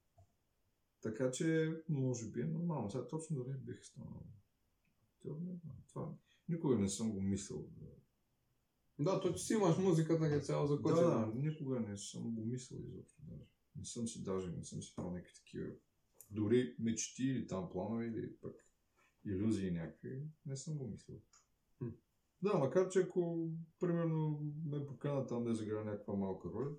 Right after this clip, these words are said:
Speaker 1: предполагам, че би го направил.
Speaker 2: Хм. Добре.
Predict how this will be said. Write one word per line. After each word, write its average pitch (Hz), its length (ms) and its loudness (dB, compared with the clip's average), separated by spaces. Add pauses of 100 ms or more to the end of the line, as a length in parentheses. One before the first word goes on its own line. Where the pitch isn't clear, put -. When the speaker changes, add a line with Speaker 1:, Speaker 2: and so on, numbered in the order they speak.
(140)
Speaker 1:
предполагам, 156 360 -8
че 151 120 -18
би 139 80 -8
го 139 120 -6
направил. 123 380 -10 (1800)
Speaker 2:
Хм. 127 100 -2 (1080)
Добре. 131 260 0